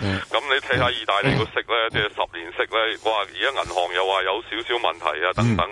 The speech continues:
Speaker 2: 呢，
Speaker 1: 嗯。
Speaker 2: 其實呢，而家呢，仲係喺個低位喺度徘徊，即係都，
Speaker 1: 嗯。
Speaker 2: 都，即係你歐洲央行呢，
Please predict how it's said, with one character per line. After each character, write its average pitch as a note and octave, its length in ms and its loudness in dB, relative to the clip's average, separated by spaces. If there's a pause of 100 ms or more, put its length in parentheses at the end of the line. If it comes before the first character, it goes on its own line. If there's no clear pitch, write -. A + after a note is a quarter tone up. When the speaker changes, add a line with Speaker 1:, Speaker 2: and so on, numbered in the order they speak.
Speaker 2:
呢， A2 40 0 (140)
Speaker 1:
嗯。 F#2+ 60 -10
Speaker 2:
其 F#2 80 -6
實 - 60 -10 (120)
呢， G2+ 60 2 (500)
而 E2 80 -8
家 G2 140 2
呢， C3 60 2 (100)
仲 F2 160 -4
係 E2 200 0
喺 E2 140 0
個 F#2+ 80 0 (160)
低 F#2+ 100 0
位 D#2+ 220 0
喺 E2 140 -2
度 E2 80 -4
徘 - 320 -4
徊， - 200 -6 (160)
即 C3+ 60 0
係 D3 140 2
都， F#2+ 80 2
Speaker 1:
嗯。 - 220 -8
Speaker 2:
都， D#3 160 0 (300)
即 - 40 0
係 B2+ 200 2 (420)
你 A#2 60 0 (600)
歐 E3 140 0
洲 E3 180 0
央 D#3+ 220 0
行 C3+ 180 2
呢， D3 60 2